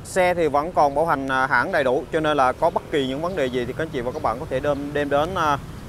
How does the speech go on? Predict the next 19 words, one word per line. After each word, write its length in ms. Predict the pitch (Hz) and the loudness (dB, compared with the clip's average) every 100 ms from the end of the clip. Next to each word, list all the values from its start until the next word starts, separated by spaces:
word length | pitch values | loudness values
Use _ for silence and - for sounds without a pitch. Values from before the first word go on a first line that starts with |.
| - | -6
bất 100 | 190 - | -4 0
kỳ 160 | 147 123 | 2 2
đại 120 | 127 | 2
lý 140 | 151 | 0
Toyota 320 | 175 151 147 | 0 0 2
nào 180 | 135 123 143 | 0 0 -2
trên 140 | 135 | -4
toàn 260 | 135 120 160 | -2 -2 -2
quốc 120 | 202 - - | -2 -8 -4
đều 160 | 131 127 | 0 2
được 160 | 123 - | 0 -4
kiểm 160 | 127 151 | -6 2
tra 200 | 143 131 | 4 4
bảo 160 | 127 | 2
hành 160 | 135 120 | -2 -2
cho 80 | 135 | -4
các 60 | |
anh 80 | 147 | -4
chị. 180 | 147 | -2